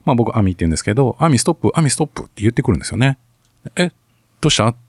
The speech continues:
言いながらバッて前見るけど、別に何があるわけでもない。でも、「アミ、ストップ、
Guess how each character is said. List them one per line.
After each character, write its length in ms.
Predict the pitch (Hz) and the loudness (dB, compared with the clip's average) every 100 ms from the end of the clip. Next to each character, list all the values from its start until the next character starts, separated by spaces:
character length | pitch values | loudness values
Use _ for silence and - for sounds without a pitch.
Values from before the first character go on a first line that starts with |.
| _ _ - | _ _ -2
言 100 | 95 | 0
い 20 | |
な 80 | 92 | 0
が 80 | |
ら 40 | 95 | 2
バ 100 | 117 | 0
ッ 40 | |
て 120 | - | 2
前 180 | 87 85 | 2 2
見 100 | 78 | 2
る 80 | 85 | 0
け 80 | 139 | 0
ど、 120 | 170 | 2
別 180 | 156 170 | 2 4
に 60 | |
何 160 | 185 175 | 4 4
が 80 | 82 | 2
あ 20 | |
る 60 | 73 | 0
わ 60 | |
け 60 | 78 | -2
で 60 | |
も 140 | - - | -8 -14
な 140 | - | -16
い。 60 | - _ _ _ _ | -18 _ _ _ _
で 80 | 131 | 0
も、 140 | 107 - _ | 0 -2 _
「ア 80 | 202 | 0
ミ、 100 | 180 | 2
ス 40 | - | 0
ト 80 | |
ッ 40 | 220 | 0
プ、 180 | 185 | -2